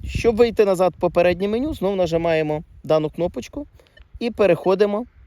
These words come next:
по іншим функціях і змінюємо їм ідентичним чином. Щоб повернутися назад в головне меню, ще раз нажимаємо дану кнопочку. Переходимо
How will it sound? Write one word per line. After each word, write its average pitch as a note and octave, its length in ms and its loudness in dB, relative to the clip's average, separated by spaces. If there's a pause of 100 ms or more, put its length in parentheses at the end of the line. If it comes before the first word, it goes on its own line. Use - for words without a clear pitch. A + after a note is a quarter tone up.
(680)
по F#3 260 2 (1200)
іншим F#3+ 380 0
функціях F#3+ 480 -2 (160)
і F3+ 100 -2
змінюємо F#3+ 580 -2
їм E3 360 -4 (500)
ідентичним D#3 800 0 (280)
чином. - 400 2 (360)
Щоб - 260 2
повернутися G#3 720 0
назад C#3+ 360 0
в B2 40 -10
головне D3+ 400 0
меню, A3 240 -6
ще - 280 -2
раз A#3+ 180 -4
нажимаємо D3 460 -4
дану C3+ 240 -4
кнопочку. B2 560 -12 (1700)
Переходимо A#3 640 2